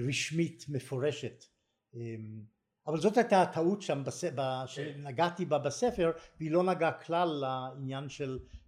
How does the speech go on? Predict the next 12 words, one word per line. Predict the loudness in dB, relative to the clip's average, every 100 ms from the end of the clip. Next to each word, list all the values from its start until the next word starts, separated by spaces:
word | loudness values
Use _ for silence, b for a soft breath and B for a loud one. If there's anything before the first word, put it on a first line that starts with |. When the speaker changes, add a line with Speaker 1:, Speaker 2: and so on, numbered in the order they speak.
| -6
Speaker 1:
ראייתי | 4 6 8 6 2 0 2
את | 2
ארבעים | 2 2 0 0
ושמונה | -6 -6 -4 -4
באופן | -4 -6 -8
כללי, | -6 -4 -4 -4
ובוודאי | -6 -10 -8 -4 -2
לא, | -2 -4 -8 b b _
אה, | -10 -6 -6 -8
בכיוון | -10 -8 -6 -4 -4
שאנשים | -4 -4 -4 -6 -8 -8 -10
טענו. | -8 -6 -4 -4 -6